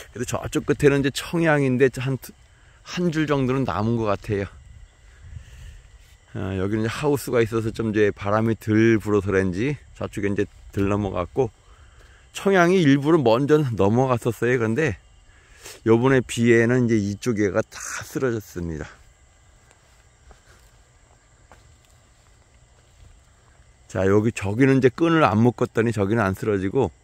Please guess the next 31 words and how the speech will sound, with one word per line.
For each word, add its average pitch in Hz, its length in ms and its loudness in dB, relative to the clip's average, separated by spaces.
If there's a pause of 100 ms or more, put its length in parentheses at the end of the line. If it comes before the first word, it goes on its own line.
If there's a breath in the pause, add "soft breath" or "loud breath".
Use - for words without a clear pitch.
(540 soft breath)
이렇게 107 220 2
끈을 151 420 2
옆으로 117 360 2
이렇게 110 440 0
전부 131 400 -4
서로 156 460 -2
연결되게 110 640 4
묶었는데 101 800 -2 (640 loud breath)
제가 101 160 0
이제 107 140 0
이쪽으로 117 440 -2
안 87 120 -4
묶어줘서 101 540 0
그런가 85 280 -4
봐요. 82 300 -8
그래가지고, 95 500 -4 (1120 soft breath)
와, 101 300 -4
올해는 117 360 0
이제 120 140 0
키가 - 300 -4
너무 123 240 0
커가지고 127 540 -4
걱정을 120 480 -2
했는데 104 520 -2 (100)
요거 98 200 0
한 - 340 -8
번에 127 200 0
확 - 260 -10
쓰러지네. 117 380 -4
왜냐면 113 340 2
위에가, 120 600 4